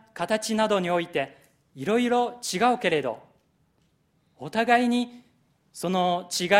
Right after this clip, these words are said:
いを認め、共存するのが一番の選択ではないでしょうか。そして、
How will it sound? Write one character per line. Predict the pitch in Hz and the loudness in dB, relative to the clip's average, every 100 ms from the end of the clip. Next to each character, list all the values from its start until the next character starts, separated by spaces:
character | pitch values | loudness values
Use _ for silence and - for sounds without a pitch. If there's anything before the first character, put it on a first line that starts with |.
| 214 | 4
い | 214 | 2
を | 214 | 2
認 | 196 196 196 | 0 -4 -2
め、 | 202 202 - - _ _ | 0 -2 -8 -20 _ _
共 | - 220 247 | -2 0 2
存 | 233 247 240 | 2 0 0
す | 247 | 0
る | 240 | 0
の | 226 190 | 2 4
が | 156 143 - _ _ _ _ _ _ | 4 2 -8 _ _ _ _ _ _
一 | 175 185 - 254 | -8 -8 -2 4
番 | 262 226 | 4 4
の | |
選 | 208 220 220 | 2 0 2
択 | 226 220 220 220 - | 2 2 2 2 0
で | 151 285 | 4 6
は | 262 | 6
な | 240 | 6
い | 220 | 2
で | 190 | 0
し | 185 | 0
ょ | 208 | 0
う | |
か。 | 196 156 135 - _ _ _ _ _ _ _ _ _ _ _ _ _ _ _ _ _ _ _ _ _ | 2 2 2 -6 _ _ _ _ _ _ _ _ _ _ _ _ _ _ _ _ _ _ _ _ _
そ | - 208 | -4 -2
し | 208 | 2
て、 | 277 285 | 4 4